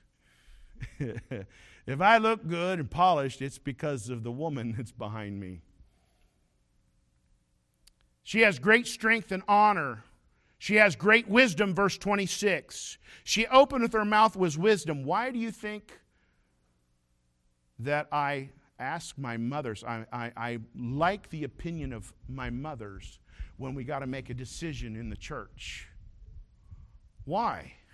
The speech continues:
Because virtuous woman has wisdom when she speaks.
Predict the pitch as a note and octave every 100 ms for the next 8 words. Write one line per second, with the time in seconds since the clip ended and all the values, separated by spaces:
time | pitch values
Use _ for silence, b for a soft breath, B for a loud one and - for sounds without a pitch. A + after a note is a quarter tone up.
0 | b b b - - - b b b b
1 | b b b _ _ B2 A#2+ D3+ B2 F3+
2 | F#3+ F#2+ E2+ E2+ - - - G#2+ C3+ -
3 | A#2 - D#3+ D3+ A2+ C3 A#2 F#2+ G2+ D3
4 | B2+ G#2 F#2+ F2+ F2+ - F2 - - F#2+
5 | D#2 - - - -